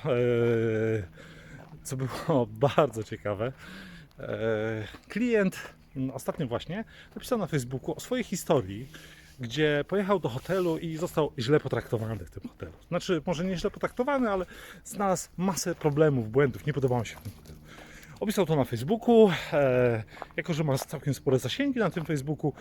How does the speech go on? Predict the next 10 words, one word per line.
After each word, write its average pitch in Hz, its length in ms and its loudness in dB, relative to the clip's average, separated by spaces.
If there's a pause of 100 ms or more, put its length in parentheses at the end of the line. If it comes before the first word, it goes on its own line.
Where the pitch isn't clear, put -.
(340)
to 156 440 4
odezwał 147 440 4
się 120 400 2
management, 127 1000 0 (840)
dyrekcja 147 480 4
tego 131 220 -2
hotelu, 175 640 6 (140)
e, 131 320 0
z - 80 -10
propozycją, 202 800 0